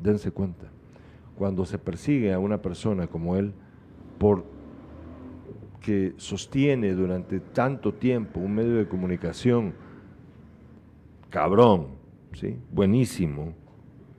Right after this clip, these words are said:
que ha, nos ha aportado tanto y que también ha revelado tanto acerca de la realidad de nuestro país,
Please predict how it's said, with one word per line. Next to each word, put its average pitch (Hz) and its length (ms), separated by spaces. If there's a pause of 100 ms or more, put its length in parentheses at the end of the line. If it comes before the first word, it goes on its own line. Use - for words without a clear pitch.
(180)
que 101 120
ha, 107 420 (560)
nos 92 240
ha 110 140
aportado 104 560 (180)
tanto 127 720 (2500)
y 113 80
que 110 120
también 110 520
ha 113 120
revelado 110 540
tanto 139 460
acerca 101 400
de 95 120
la 85 140
realidad 85 500
de 113 40
nuestro 90 400
país, 92 540